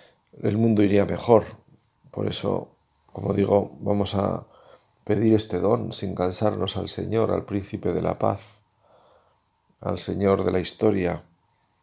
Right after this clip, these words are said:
que ponga en nuestros corazones, en los corazones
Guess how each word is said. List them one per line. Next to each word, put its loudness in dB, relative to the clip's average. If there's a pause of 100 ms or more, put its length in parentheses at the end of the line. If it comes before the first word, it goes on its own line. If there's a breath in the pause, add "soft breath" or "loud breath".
(800 soft breath)
que -4
ponga 6
en 4
nuestros -6
corazones, -2
en -4
los -4
corazones -2